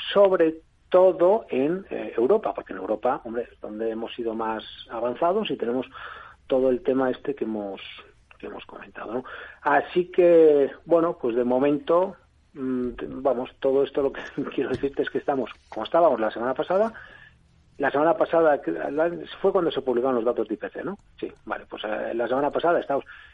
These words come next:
el dato de I P C de no sé qué, la C dos era en el da-, la, el, la Reserva Federal se reúne para, oh, sorpresa, va a subir veinticinco puntos,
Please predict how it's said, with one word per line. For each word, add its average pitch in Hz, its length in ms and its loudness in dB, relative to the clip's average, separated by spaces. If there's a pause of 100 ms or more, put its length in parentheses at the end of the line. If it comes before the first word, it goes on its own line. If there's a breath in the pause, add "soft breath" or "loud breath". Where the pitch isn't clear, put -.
(140 loud breath)
el 110 240 -6
dato 165 460 0
de 143 100 -2
I 139 60 -8
P 139 260 0
C 160 180 2
de 139 100 0
no 139 100 -2
sé 165 120 0
qué, 233 260 0 (120)
la - 260 -4
C 131 160 0
dos 165 280 4
era 131 180 -2
en 123 80 -2
el 120 180 -4
da-, 175 300 4 (140)
la, 151 340 2
el, 143 280 -4
la 135 120 -4
Reserva 131 400 2
Federal 196 440 2
se 180 100 0
reúne 185 440 2
para, 165 340 0 (420 loud breath)
oh, 180 160 2
sorpresa, 156 600 -2
va 156 120 0
a - 20 -2
subir 170 580 2
veinticinco 156 540 -2
puntos, 151 360 -2